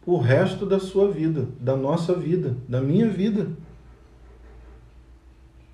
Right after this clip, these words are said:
Isso irá continuar até que sejamos maduros como Cristo é e seremos iguais a Ele.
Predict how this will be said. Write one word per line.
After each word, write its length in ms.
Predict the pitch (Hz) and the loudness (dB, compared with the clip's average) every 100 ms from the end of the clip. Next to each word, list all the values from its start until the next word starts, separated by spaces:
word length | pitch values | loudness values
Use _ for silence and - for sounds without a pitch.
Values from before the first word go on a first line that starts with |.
| - - - - - - - - - | -20 -20 -20 -20 -20 -20 -20 -20 -6
Isso 280 | 165 220 233 | -2 0 6
irá 180 | 202 202 | 6 6
continuar 420 | 202 196 196 190 | 4 2 2 2
até 220 | 190 196 | 4 4
que 100 | 196 | 4
sejamos 460 | - 202 180 196 175 | 2 2 4 2 2
maduros 580 | 190 185 185 180 202 - | 2 2 2 0 0 -2
como 400 | - 196 190 - | 2 4 4 0
Cristo 640 | 165 190 - - 123 120 - - | 0 0 -2 -6 -6 -6 -8 -2
é 300 | 147 160 - - - - - - - | 0 0 -6 -12 -16 -16 -16 -16 -8
e 80 | 160 | -6
seremos 720 | 160 165 151 151 180 175 160 | -2 2 2 2 2 0 0
iguais 720 | 170 117 127 139 160 165 - - - - - - | -2 0 2 2 0 -6 -12 -20 -20 -20 -20 -12
a 140 | 127 131 | -6 -2
Ele. 380 | 117 123 123 | 0 -2 -6